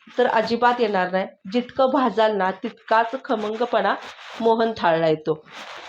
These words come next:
आता हे बघा भाजत असताना मी अजिबात गॅस बंद केलेला नाहीये किंवा अगदीच लो केलेला नाहीये, फास्ट केलेला नाहीये, सॉरी.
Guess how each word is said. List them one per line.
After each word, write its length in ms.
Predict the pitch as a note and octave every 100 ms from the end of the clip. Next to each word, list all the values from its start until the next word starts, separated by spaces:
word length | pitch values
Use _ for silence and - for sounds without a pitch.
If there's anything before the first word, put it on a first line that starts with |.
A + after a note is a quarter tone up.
| - -
आता 320 | G#3+ G#3+ B3 C#4+ - _ -
हे 80 | B3+
बघा 260 | C4 G#3+ A3+ - - _ _
भाजत 440 | G#3+ B3+ A3+ B3+ C4
असताना 460 | C4+ C4+ B3+ A#3
मी 180 | B3 B3+ -
अजिबात 680 | A3 G#3 B3 G#3+ B3 B3+ C#4+ A#3 G#3+
गॅस 340 | A3 A3+ A3+
बंद 360 | A3 A#3 A3+ B3
केलेला 440 | C4 B3 G3 G3
नाहीये 300 | F#3+ D#3+ E3+ - _ _ - - -
किंवा 420 | A3 G#3 G#3+ A#3+ - - _ - -
अगदीच 440 | G#3 G#3+ G#3 D#4 D4+
लो 160 | C4
केलेला 440 | C#4+ C#4+ G#3 F#3 F3
नाहीये, 240 | E3 D#3
फास्ट 420 | E3 B3+ A#3+ A#3+
केलेला 320 | B3+ G3+ F#3+ F3+
नाहीये, 220 | E3+ F3+
सॉरी. 300 | G3+ F3